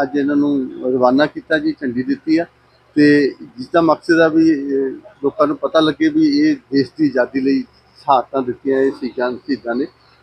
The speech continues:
ਤੇ ਉਹਨਾਂ ਦੇ ਲਈ ਅੱਜ ਇਹ ਯਾਤਰਾ ਉਹਨਾਂ ਨੂੰ ਸਮਰਪਿਤ ਆ ਜੀ। ਤੇ ਇੱਕ ਇਹ ਵੀ ਸੰਦੇਸ਼ ਇੱਥੋਂ ਜਾਂਦਾ ਜੀ ਵੀ ਨੌਜਵਾਨ ਆ ਜਿਹੜੀ ਪੀੜ੍ਹੀ, ਉਹਨਾਂ ਨੂੰ ਨਸ਼ੇ ਛੱਡ ਕੇ ਆਪਣੇ ਦੇਸ਼ ਪ੍ਰਤੀ ਕੋਈ ਨਾ ਕੋਈ ਕੰਮ ਕਰਨੇ ਚਾਹੀਦੇ ਆ, ਦੇਸ਼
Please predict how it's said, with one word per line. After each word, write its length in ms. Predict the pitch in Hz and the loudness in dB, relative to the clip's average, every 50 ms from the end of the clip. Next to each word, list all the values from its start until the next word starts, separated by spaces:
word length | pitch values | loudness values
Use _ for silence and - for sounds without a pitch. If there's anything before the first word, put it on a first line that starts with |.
| _ - | _ 2
ਤੇ 60 | 135 | 2
ਉਹਨਾਂ 280 | 131 131 131 143 151 | 4 4 4 2 2
ਦੇ 100 | 143 143 | 2 0
ਲਈ 340 | 139 135 131 127 131 131 127 | 0 2 2 2 2 2 2
ਅੱਜ 120 | 123 117 123 | 0 0 -2
ਇਹ 80 | 127 113 | -2 0
ਯਾਤਰਾ 340 | 117 117 107 - - 127 127 | -2 -2 -4 -2 0 0 2
ਉਹਨਾਂ 320 | 123 123 127 127 131 135 131 | 2 2 0 0 0 0 0
ਨੂੰ 140 | 135 139 | 0 -2
ਸਮਰਪਿਤ 540 | 135 - - 120 123 117 - - 139 120 - | -4 -6 -10 -10 -10 -10 -6 -6 -6 -4 -2
ਆ 60 | 143 | -4
ਜੀ। 120 | 135 139 160 - _ _ _ _ _ _ _ _ _ - | -4 -4 -6 -12 _ _ _ _ _ _ _ _ _ -2
ਤੇ 400 | 143 143 147 147 143 147 139 120 - - | 2 2 4 4 2 2 0 -4 -6 -8
ਇੱਕ 220 | 160 147 - - 147 - - 156 | -10 -8 -8 -8 -10 -6 0 2
ਇਹ 120 | 160 175 | 2 2
ਵੀ 100 | 180 208 | 2 0
ਸੰਦੇਸ਼ 440 | - - 165 147 151 160 165 - 170 | -4 -4 -2 2 2 2 2 2 0
ਇੱਥੋਂ 240 | 170 165 - 180 156 | -2 0 0 -2 -2
ਜਾਂਦਾ 280 | 156 151 139 135 160 | 0 0 0 0 0
ਜੀ 100 | 156 165 | 0 2
ਵੀ 100 | 170 175 | 2 2
ਨੌਜਵਾਨ 600 | 160 139 135 135 143 147 143 147 151 147 151 151 151 | 2 4 4 4 4 2 2 2 4 4 4 4 2
ਆ 80 | 151 | 2
ਜਿਹੜੀ 240 | 147 139 147 139 147 | 0 -2 -2 -4 -6
ਪੀੜ੍ਹੀ, 420 | 135 - 143 139 139 156 151 139 - _ _ _ - | -6 -4 -4 -2 -2 -2 -4 -4 -6 _ _ _ -12
ਉਹਨਾਂ 200 | 139 135 147 147 | -6 -2 0 0
ਨੂੰ 240 | 147 147 147 135 127 | 2 2 2 2 2
ਨਸ਼ੇ 300 | 123 123 - - 151 143 | 0 0 -2 -2 -4 -4
ਛੱਡ 260 | - - 131 117 123 | -2 -2 -2 -2 -4
ਕੇ 220 | 123 - 135 131 117 - - - - - _ _ - - - - _ - | -4 -2 -2 -2 -2 -2 -8 -20 -20 -20 _ _ -20 -20 -20 -16 _ -2
ਆਪਣੇ 420 | 135 131 - 151 143 151 151 147 143 127 - _ _ _ _ _ _ _ _ _ _ _ _ _ _ - | -2 0 2 4 4 4 4 4 2 -2 -6 _ _ _ _ _ _ _ _ _ _ _ _ _ _ 2
ਦੇਸ਼ 300 | 143 147 160 151 - - - | 4 4 4 4 0 -4 -2
ਪ੍ਰਤੀ 320 | 151 139 - - 160 151 | -2 -2 0 0 -4 -4
ਕੋਈ 240 | 139 - 156 151 151 | -2 0 0 2 2
ਨਾ 120 | 147 151 | 2 0
ਕੋਈ 200 | 143 - 151 143 | -2 -2 -4 -4
ਕੰਮ 260 | 131 - 127 123 139 | -2 -2 -2 -2 -2
ਕਰਨੇ 300 | - - 139 131 139 139 | -2 -2 -2 -2 -2 -2
ਚਾਹੀਦੇ 380 | 127 139 139 135 139 131 135 143 | -2 -2 -2 -2 -2 -2 -2 -4
ਆ, 60 | 139 | -4
ਦੇਸ਼ 320 | 135 127 123 127 120 - | -4 -2 -2 -2 -2 -4